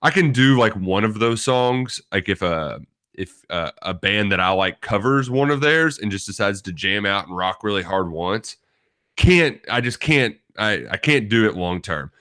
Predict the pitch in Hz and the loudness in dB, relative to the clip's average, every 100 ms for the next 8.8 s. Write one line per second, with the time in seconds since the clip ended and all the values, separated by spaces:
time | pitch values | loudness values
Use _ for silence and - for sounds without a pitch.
0 | _ _ 107 135 185 190 180 135 85 107 | _ _ 0 4 6 6 4 2 -2 -2
1 | 113 117 110 101 87 95 87 - 92 - | 2 4 2 0 -2 -2 -4 -8 -10 -12
2 | - 80 90 _ - - 127 - 135 131 | -12 -10 -10 _ -20 -4 -4 0 -2 -2
3 | - 143 135 131 139 135 - 110 107 131 | -4 -2 0 0 -2 -2 -4 -4 0 2
4 | 127 117 - - 147 123 - _ _ _ | 2 0 -4 0 2 2 -2 _ _ _
5 | _ - - _ _ 143 123 98 123 127 | _ -20 -20 _ _ -6 -4 -2 0 2
6 | 131 139 143 131 120 92 - 180 147 143 | 2 4 4 2 0 -6 0 4 4 2
7 | 127 98 101 98 95 92 104 98 87 110 | 0 2 2 4 2 0 -2 -4 -2 0
8 | 107 110 127 127 127 143 147 | -2 0 0 0 0 2 2